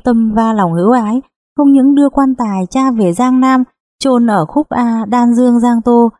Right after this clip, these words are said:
mà còn gửi gắm mẹ và ba em trai cho một bậc tiền bối ở huyện Giang Đô là Trương Hoàng. Một thanh niên mười tám tuổi,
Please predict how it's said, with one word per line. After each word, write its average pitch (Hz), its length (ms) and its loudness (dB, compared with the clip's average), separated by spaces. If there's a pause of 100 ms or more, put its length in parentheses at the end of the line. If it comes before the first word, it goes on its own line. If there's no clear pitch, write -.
(300)
mà 226 80 -2
còn 220 280 -2
gửi 202 160 0
gắm 208 260 -2
mẹ 185 340 -2
và 160 140 -2
ba 214 160 -2
em 226 260 0
trai 226 400 -4 (340)
cho 302 80 0
một 277 160 0
bậc 214 200 -2
tiền 208 200 0
bối 202 240 2
ở 269 140 2
huyện 185 280 0
Giang 226 240 -2
Đô 226 240 2
là 180 140 -2
Trương 208 240 -4
Hoàng. 180 300 -2 (460)
Một 170 140 -2
thanh 220 220 -2
niên 220 260 0
mười 180 140 0
tám 175 260 -4
tuổi, 202 260 0